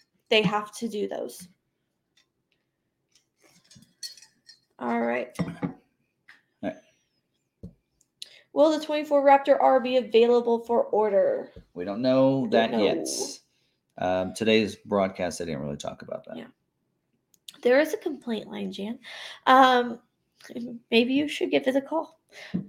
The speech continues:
Speaker 1: Playwave says, "How big of a back order on Ranger Raptors? It's hard to tell only because dealers were only given one allocation, uh, to start out with, and we
Speaker 2: Yep.
Speaker 1: don't know what we're getting after."
Speaker 2: Yep. We're supposed to find out in fourth quarter.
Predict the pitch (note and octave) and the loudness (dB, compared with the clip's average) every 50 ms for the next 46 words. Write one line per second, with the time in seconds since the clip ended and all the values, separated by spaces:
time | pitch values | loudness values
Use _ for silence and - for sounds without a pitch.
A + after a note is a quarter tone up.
0 | - _ - C4+ C#4+ E4 D#4 D4 C4+ B3 A3+ A3+ A3+ - - - B3 A#3+ A#3+ A3+ | -14 _ 2 4 6 6 8 10 10 10 10 8 4 0 -2 2 4 4 6 4
1 | A#3 - B3 C4+ C#4+ D4+ D4 C#4+ A#3+ A3+ A3+ - A3 A#3+ C4 - A3 A3+ A3+ A3 | 2 2 0 0 2 2 2 2 0 0 2 4 4 4 4 2 0 2 2 2
2 | G#3+ G#3 G3+ G#3 G#3+ A3+ A#3 A3+ F#3+ - G#3 A3+ A#3 - - D4 C#3+ - - - | 2 0 0 -2 -2 -2 0 0 4 4 4 4 2 0 -2 -2 -2 -4 -6 -14
3 | _ _ _ _ - A#3 A#3 A#3 - - C4+ C4 C4+ C#4+ C#4 C#4 B3 B3+ - - | _ _ _ _ 2 2 2 2 -2 -2 2 4 4 4 4 2 0 0 -2 -6
4 | - B3 A#3 A#3 A#3 B3+ B3+ B3+ - - - - - - - _ _ - A#3+ A#3+ | -4 0 2 4 4 4 2 2 -4 -12 -20 -20 -20 -20 -20 _ _ -2 2 4
5 | B3 B3 A#3+ B3 A#3+ B3+ B3+ A#3+ B3 - G#3+ A3 A3+ A3+ A3+ A#3 A#3 A#3 A3 G#3+ | 4 4 2 0 2 2 2 0 0 -2 2 6 6 6 6 4 2 0 -2 -2
6 | G#3+ G#3+ G#3+ G3+ A3 G#3 G#3 G3+ G3+ G3+ G#3 G3+ - G3 G3 G#3 G#3 G3+ - - | 0 -2 0 0 0 0 0 -2 -2 0 0 -2 -2 -4 -4 -4 -4 -4 -4 -6
7 | G#3 G#3+ G#3+ - A#3 A3+ A#3+ C4 C4 - _ _ _ _ _ - G#3 G#3 - A3 | -6 -4 -2 -2 -2 -2 -2 -4 -8 -12 _ _ _ _ _ -10 -6 -6 -6 -6
8 | A3+ A3+ - - - G3+ G#3+ G#3+ G#3+ G#3+ A3 - B3 B3+ C4 C4+ - - A#3+ A3 | -6 -8 -6 0 2 2 4 4 4 4 4 4 2 2 2 2 0 -4 -4 -4
9 | G#3+ - A3 G#3 G3 G#3 G#3 G#3 G3+ - - - G#3+ G3+ G#3 G3+ F#3+ F#3+ G3 G3 | 0 0 0 0 0 -2 -2 -2 -2 -4 -4 -4 -6 -4 -4 -4 -6 -4 -6 -8
10 | G3+ G3 - - - - A#3 - _ _ _ _ - _ G2 F2+ - - - _ | -8 -10 -10 -10 -10 -10 -10 -12 _ _ _ _ -10 _ 0 0 0 0 -6 _
11 | _ _ _ _ _ _ - - - - D3+ - - - F2 F#2 F2+ F2 E2 - | _ _ _ _ _ _ -16 -4 -2 -2 -2 -2 -4 -6 -4 -2 -2 -2 -2 -4
12 | - - - D2 - - - - - - | -4 -4 -6 -6 -6 -6 -10 -16 -16 -16